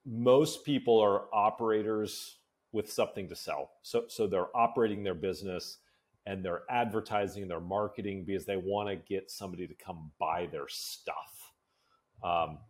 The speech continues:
whether it's a product or a service, doesn't matter. We believe that if instead you see yourself as a thought leader, as a teacher, and, and instead you view your job as teaching,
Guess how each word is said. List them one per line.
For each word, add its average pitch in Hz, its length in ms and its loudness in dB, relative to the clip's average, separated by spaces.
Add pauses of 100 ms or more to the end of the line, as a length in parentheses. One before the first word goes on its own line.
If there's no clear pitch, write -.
whether 95 300 0
it's - 120 -12
a 156 60 -18
product 135 560 0
or 85 160 -4
a - 20 -8
service, 95 720 -6 (340)
doesn't 82 280 -6
matter. 80 240 -16 (960)
We 127 420 2
believe 117 680 6
that 98 440 2 (240)
if 117 240 -4
instead 156 680 0
you 135 180 0
see 120 240 -6
yourself 98 760 -2 (100)
as 98 220 -6
a 92 60 -8 (160)
thought 98 340 4
leader, 73 460 -8
as 90 160 -6
a 98 160 -8
teacher, - 560 -8 (1300)
and, 113 360 0 (180)
and 101 160 -4
instead 110 640 2
you 117 180 2
view 110 220 -2
your 101 240 -2
job 98 420 2
as 85 220 -6
teaching, 80 720 -10